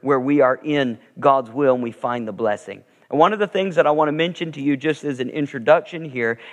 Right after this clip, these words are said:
as we go through from Peleg down to Abram at the end of chapter eleven, going into chapter twelve, no-, notice, just remember that as they come out of the Tower of Babel and they spread out over the world,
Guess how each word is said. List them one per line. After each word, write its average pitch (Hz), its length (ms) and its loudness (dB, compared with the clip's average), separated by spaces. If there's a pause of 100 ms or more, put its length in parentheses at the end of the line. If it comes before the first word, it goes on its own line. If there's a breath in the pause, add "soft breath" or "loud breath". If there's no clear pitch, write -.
as 143 160 2
we 147 160 -2
go 165 260 6
through 156 380 -2
from 143 240 0
Peleg 170 720 2
down 156 300 2
to 156 160 -6 (100)
Abram 151 640 0 (200 soft breath)
at 139 160 -2
the 143 240 -10
end 175 160 -2
of 151 140 -6
chapter 139 460 0
eleven, 127 580 0 (180 soft breath)
going 143 280 2
into 151 180 -2
chapter 135 400 -2
twelve, 139 560 2 (300 loud breath)
no-, 170 340 2
notice, 190 420 2
just - 280 -8
remember 185 520 0 (180 loud breath)
that 156 180 6
as 151 180 2
they 160 140 4
come 202 380 0
out 214 220 4
of 208 120 0
the 185 80 -6
Tower 185 340 2
of 156 80 0
Babel 175 320 2
and 160 80 -2
they 143 80 -2
spread 196 380 2
out 202 160 4
over 180 240 -2
the 170 80 -2
world, 156 520 2